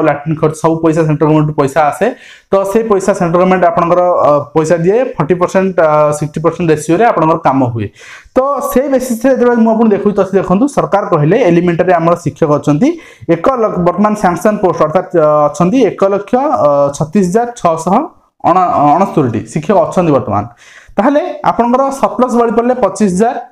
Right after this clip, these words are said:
ଆଠଶହ ପଞ୍ଚାନବେଟି ଜଣ, ଆ, ପଚିଶ ହଜାର ଆଠଶହ ପଞ୍ଚାନବେ surplus ବଢ଼ିଲେ। କିନ୍ତୁ ଆଉ ଗୋଟେ data ଦେଖାଉଛି, ମୁଁ ଦେଖନ୍ତୁ ଆପଣଙ୍କୁ, ପୁଣି ସରକାର ସେଇ ଚିଠିରେ କହିଲେ ଆମର ବର୍ତ୍ତମାନ ଶିକ୍ଷକ ଅଛନ୍ତି, surplus ଅଛନ୍ତି ତେଇଶ ହଜାର ଏଲିମେଣ୍ଟାରୀ, ତେଇଶ ହଜାର ଚାରିଶହ ପଚଶ,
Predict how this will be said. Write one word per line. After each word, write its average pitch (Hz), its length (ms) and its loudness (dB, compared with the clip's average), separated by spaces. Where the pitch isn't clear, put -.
ଆଠଶହ 185 400 0
ପଞ୍ଚାନବେଟି 127 540 0
ଜଣ, 101 220 -4
ଆ, 151 120 2
ପଚିଶ 160 300 0
ହଜାର 254 180 2
ଆଠଶହ 220 260 -2
ପଞ୍ଚାନବେ 208 440 0
surplus 185 420 -2
ବଢ଼ିଲେ। 123 280 0
କିନ୍ତୁ 190 200 0
ଆଉ 185 140 2
ଗୋଟେ 208 180 0
data 185 180 0
ଦେଖାଉଛି, 156 360 -2
ମୁଁ 147 100 2
ଦେଖନ୍ତୁ 131 320 -4
ଆପଣଙ୍କୁ, 110 320 -8
ପୁଣି 302 180 2
ସରକାର 269 320 0
ସେଇ 277 280 -2
ଚିଠିରେ 262 320 0
କହିଲେ 185 280 0
ଆମର 202 200 2
ବର୍ତ୍ତମାନ 214 320 0
ଶିକ୍ଷକ 208 280 -2
ଅଛନ୍ତି, 202 320 0
surplus 190 360 0
ଅଛନ୍ତି 180 340 0
ତେଇଶ 185 340 0
ହଜାର 185 160 2
ଏଲିମେଣ୍ଟାରୀ, 175 380 0
ତେଇଶ 175 260 -2
ହଜାର 208 220 -2
ଚାରିଶହ 160 440 0
ପଚଶ, 220 280 0